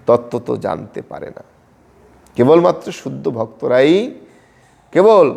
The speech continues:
শ্রীকৃষ্ণকে সর্বকারণের কারণ, সর্বশক্তি, শ্রী, যশ, সৌন্দর্য, জ্ঞান, বৈরাগ্য আদি অচিন্ত চিন্ময় গুণ সম্বলিত, হ্যাঁ,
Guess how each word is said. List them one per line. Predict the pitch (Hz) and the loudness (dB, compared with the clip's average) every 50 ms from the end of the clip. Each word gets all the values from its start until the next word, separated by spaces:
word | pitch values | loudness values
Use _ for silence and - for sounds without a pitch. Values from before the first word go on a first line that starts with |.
| - - | -8 -14
শ্রীকৃষ্ণকে | - - 151 - 170 165 - - - 202 - - 175 147 123 107 117 - _ _ _ _ _ _ _ _ | -14 -14 -12 -10 -12 -12 -12 -10 -8 -8 -8 -6 -4 -4 -4 -6 -8 -16 _ _ _ _ _ _ _ _
সর্বকারণের | - - - 156 175 180 175 185 165 170 165 147 147 151 160 156 151 - - | -10 -2 2 2 2 2 2 0 0 0 0 0 0 0 -2 -4 -6 -4 -2
কারণ, | 131 127 131 147 180 202 208 202 - - _ _ _ _ _ _ _ _ _ _ _ _ _ | 0 0 0 0 -2 -4 -8 -14 -18 -20 _ _ _ _ _ _ _ _ _ _ _ _ _
সর্বশক্তি, | - - - 139 147 156 165 170 - - 151 - - _ - 175 185 190 208 233 233 - _ _ _ _ _ _ _ _ - - - - - | -8 -2 2 2 2 2 0 -4 -4 -6 -10 -12 -14 _ -12 -10 -8 -8 -8 -10 -12 -16 _ _ _ _ _ _ _ _ -20 -20 -20 -20 -14
শ্রী, | - - 147 165 185 196 202 208 226 240 220 - - - _ _ _ _ _ _ _ _ _ - | -4 2 4 4 6 4 4 2 0 -4 -6 -10 -16 -20 _ _ _ _ _ _ _ _ _ -18
যশ, | 101 95 - 156 165 170 175 185 190 190 165 - - - - - _ _ _ _ _ _ | -6 0 2 4 6 6 6 6 4 4 2 -2 -10 -18 -20 -20 _ _ _ _ _ _
সৌন্দর্য, | - 151 190 214 220 214 214 202 170 - - - 143 127 107 - _ _ _ _ _ _ _ _ _ - | -10 -10 -10 -8 -6 -4 -4 -4 -4 -6 -10 -8 -8 -8 -8 -10 _ _ _ _ _ _ _ _ _ -12
জ্ঞান, | 101 98 123 131 135 139 139 143 143 - - - - - - _ _ _ - | -4 2 4 6 6 6 6 4 4 0 -2 -8 -16 -20 -20 _ _ _ -4
বৈরাগ্য | 131 160 190 208 226 220 208 - - 165 - 131 120 | -2 0 2 2 2 0 0 -2 -4 -2 0 0 0
আদি | 110 123 139 131 110 107 - _ _ _ _ _ _ _ | 0 -2 -4 -6 -6 -10 -14 _ _ _ _ _ _ _
অচিন্ত | - 117 151 180 196 185 190 220 262 269 233 208 196 - 165 147 123 110 113 _ _ _ _ _ _ _ _ _ _ - | 0 2 4 4 4 2 0 -4 -12 -12 -14 -16 -14 -10 -10 -10 -10 -10 -14 _ _ _ _ _ _ _ _ _ _ -4
চিন্ময় | 165 190 208 208 202 190 180 175 170 156 139 - - | -2 -2 -2 -2 0 2 4 4 4 4 2 0 -2
গুণ | 170 196 208 180 - - | -6 -8 -8 -8 -10 -10
সম্বলিত, | 165 - 165 170 165 143 139 127 - 143 131 127 120 131 - - - - _ _ _ _ _ _ _ _ _ _ _ _ _ _ - | -10 -8 -8 -8 -8 -8 -8 -6 -4 -4 -2 -4 -4 -6 -12 -20 -20 -20 _ _ _ _ _ _ _ _ _ _ _ _ _ _ -2
হ্যাঁ, | 131 151 156 147 127 107 | 0 2 2 2 0 -2